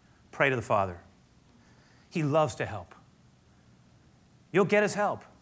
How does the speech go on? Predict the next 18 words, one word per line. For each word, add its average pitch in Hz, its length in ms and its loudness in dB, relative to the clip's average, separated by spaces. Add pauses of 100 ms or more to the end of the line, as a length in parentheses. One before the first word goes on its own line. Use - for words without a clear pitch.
(1120)
And 151 100 0
you 139 80 4
won't 180 220 2
be 175 80 -4
condescended 156 720 0
to 117 160 -6
when 113 120 -4
you 113 120 -2
ask 127 260 -4
for 101 140 -8
it. 95 160 -12
Ask 196 420 -4
boldly, 139 460 0
believingly, 117 800 -2
without 131 440 -4
a 139 60 -2
second 160 420 -4
thought. 131 460 2